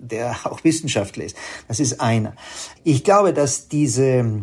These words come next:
Grundproblematik, die der Ukraine-Krieg eben aufwarf, ist im Grunde ein altes Muster, ja, dass man im globalen Süden s-, sagte, Doppelstandards, Doppelstandards, Doppelstandards. Ihr bewertet uns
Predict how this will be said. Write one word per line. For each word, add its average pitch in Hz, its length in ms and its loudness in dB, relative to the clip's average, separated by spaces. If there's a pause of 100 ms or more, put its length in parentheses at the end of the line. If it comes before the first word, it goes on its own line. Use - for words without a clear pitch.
(460)
Grundproblematik, 151 1040 4
die 139 80 2
der 139 160 0
Ukraine-Krieg 151 680 0
eben 135 220 0
aufwarf, 113 960 0 (420)
ist 139 100 0
im 202 120 4
Grunde 170 220 6
ein 127 120 2
altes 127 400 2
Muster, 123 420 4
ja, 104 160 2
dass 151 180 2
man 131 140 2
im 131 100 2
globalen 139 360 4
Süden 143 260 2
s-, - 260 -4
sagte, 131 600 2
Doppelstandards, 127 880 2
Doppelstandards, 117 640 0
Doppelstandards. 95 640 -6
Ihr 165 120 0
bewertet 151 460 4
uns 208 480 2